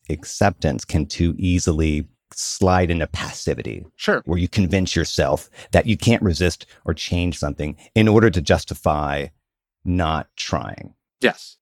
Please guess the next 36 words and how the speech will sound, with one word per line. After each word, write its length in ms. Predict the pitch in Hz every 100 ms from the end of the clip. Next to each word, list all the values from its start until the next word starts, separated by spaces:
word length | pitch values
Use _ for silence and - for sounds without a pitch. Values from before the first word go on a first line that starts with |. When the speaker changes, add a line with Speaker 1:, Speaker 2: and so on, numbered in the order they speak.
| -
Speaker 1:
You 160 | 139 139
can 280 | 87 73
see 220 | 71 85 71
how 140 | 69
that 200 | 69 73
might 320 | 78 69 67
be 300 | - 67 - -
not 320 | 98 95 90 82
a 60 |
great 300 | 71 67 64
thing. 340 | - 58 50 - - - _ _ _ _ _ -
Speaker 2:
Of 160 | 190 -
course, 440 | - 226 117 -
of 160 | - 147
course. 480 | 220 147 95 - -
That 160 | 143 131
is 160 | 131
the 100 | 120
tension. 520 | 131 117 104 117 104 - _ _ - -
It's 200 | 180 -
funny, 240 | 254 240
though. 240 | 139 113 98
The 140 | 151
Stoics 360 | - 175 165 -
challenge 380 | - 143 131
this 160 | 110 -
in 80 | 107
two 220 | - 101
ways. 300 | 101 - - _ _ _ -
One, 340 | 175 220 220
they 120 | 127
write 240 | 117 123 127
about 260 | 117 117
it. 120 | 113 -
Seneca 320 | 127 120 131
says, 320 | 113 110 95